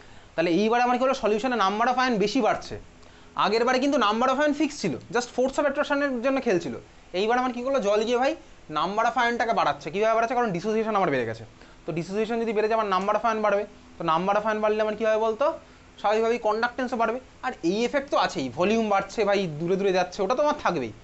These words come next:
জল গিয়ে এই খেলাটা তো খেলবেই, তার মানে force of attraction-এর খেলা এখানেও ছিল, এখানেও থাকবে।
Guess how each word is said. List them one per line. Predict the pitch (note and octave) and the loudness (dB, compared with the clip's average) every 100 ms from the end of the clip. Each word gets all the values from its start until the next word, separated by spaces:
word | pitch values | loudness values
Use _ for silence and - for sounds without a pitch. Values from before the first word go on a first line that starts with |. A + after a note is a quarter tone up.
| - - D3+ | -20 -16 -4
জল | E3 F#3+ | 0 2
গিয়ে | G#3 A3+ | 2 0
এই | A3+ | 0
খেলাটা | C4+ C4+ | 0 0
তো | D4 | 0
খেলবেই, | D4 F#3+ C3 A#2 - - - - | 0 -2 -2 -8 -14 -20 -10 -4
তার | G3 | -2
মানে | A#3 A#3 | -2 -4
force | A3 G#3 B3+ | -4 0 0
of | B3 | 0
attraction-এর | A#3+ B3 C4 | -2 -6 -4
খেলা | B3+ C4 | 0 0
এখানেও | G#3 B3 C4+ | 0 -2 -2
ছিল, | D4 | -2
এখানেও | C#4 D4 D#4+ | -2 2 0
থাকবে। | C#4 G3 B2 | 2 0 -2